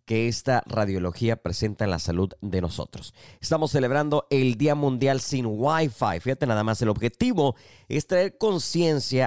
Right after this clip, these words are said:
a los profesionales, a los medios de comunicación, al público, de que al parecer hay un riesgo contra la salud utilizar el famoso Wi-Fi.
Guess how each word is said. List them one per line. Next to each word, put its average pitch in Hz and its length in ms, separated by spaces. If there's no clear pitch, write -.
a 113 140
los 113 440
profesionales, 120 1120
a - 120
los 101 180
medios 127 280
de 113 120
comunicación, 101 800
al 107 260
público, 151 840
de 135 200
que 135 260
al 127 240
parecer 117 760
hay 131 240
un 170 140
riesgo 147 840
contra 160 460
la 156 240
salud 151 680
utilizar 117 840
el 110 160
famoso 101 480
Wi-Fi. 113 560